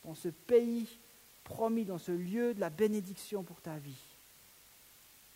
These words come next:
Alors ce soir, euh, on va, on va encore regarder, terminer par un petit clip vidéo. Ce soir, j'aimerais que tu puisses, euh,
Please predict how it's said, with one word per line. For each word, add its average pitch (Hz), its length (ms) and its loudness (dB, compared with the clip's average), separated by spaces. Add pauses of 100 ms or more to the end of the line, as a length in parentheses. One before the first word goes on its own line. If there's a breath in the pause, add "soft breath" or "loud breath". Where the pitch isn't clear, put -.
(2750)
Alors 175 140 -6
ce 196 140 -6
soir, 208 340 0
euh, 151 240 -2
on 165 60 -8
va, 156 160 -8
on 170 60 -6
va 175 100 -4
encore 175 180 -4
regarder, 196 380 -2
terminer 185 340 -4
par 180 180 -4
un 160 60 -4
petit 156 200 -10
clip 185 220 -8
vidéo. 160 460 -4 (2750)
Ce - 80 -20
soir, 220 160 -2
j'aimerais 190 300 -2
que - 60 -18
tu 190 100 -12
puisses, 196 320 -8
euh, 170 140 0